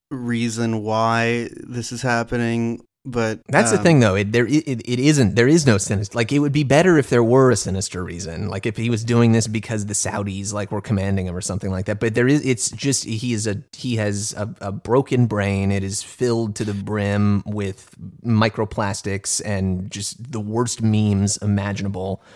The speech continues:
Speaker 2: And so he just, you know, decides, "Oh, this is a great idea to, uh, just make, uh, no one be able to read tweets on the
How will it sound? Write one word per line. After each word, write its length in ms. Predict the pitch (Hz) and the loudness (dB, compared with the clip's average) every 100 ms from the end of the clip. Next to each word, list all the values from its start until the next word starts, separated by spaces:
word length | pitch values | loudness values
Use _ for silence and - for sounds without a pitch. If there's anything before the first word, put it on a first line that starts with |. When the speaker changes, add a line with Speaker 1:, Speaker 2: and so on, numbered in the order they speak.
| _ - | _ -8
Speaker 2:
And 400 | 104 95 92 92 | -4 -2 -2 -2
so 360 | - - - | -6 -8 -8
he 80 | 92 | -6
just, 320 | 98 95 - - | -6 -6 -6 -6
you 80 | 95 | -6
know, 80 | |
decides, 360 | 92 - 101 98 | -6 -4 -4 0
"Oh, 180 | 139 202 | -2 -2
this 220 | 131 - | -4 -6
is 160 | 104 101 | -6 -6
a 120 | 95 | -6
great 240 | 101 120 | -4 0
idea 320 | 120 110 160 | 0 2 0
to, 320 | - 113 101 98 | 0 -4 -4 -4
uh, 280 | 101 101 107 | -4 -4 -6
just 420 | 117 107 - - | -6 -8 -8 -4
make, 340 | 104 110 - | -2 -2 -4
uh, 360 | 95 101 104 98 | -8 -4 -4 -2
no 180 | 107 143 | 2 4
one 200 | 160 143 | 6 4
be 120 | 131 | 4
able 160 | 143 131 | 0 0
to 100 | 117 | -4
read 300 | 120 156 110 | -2 -4 -4
tweets 380 | - 180 110 - | -6 -6 -6 -8
on 280 | 113 113 110 | -4 0 0
the 180 | 113 107 | 0 -4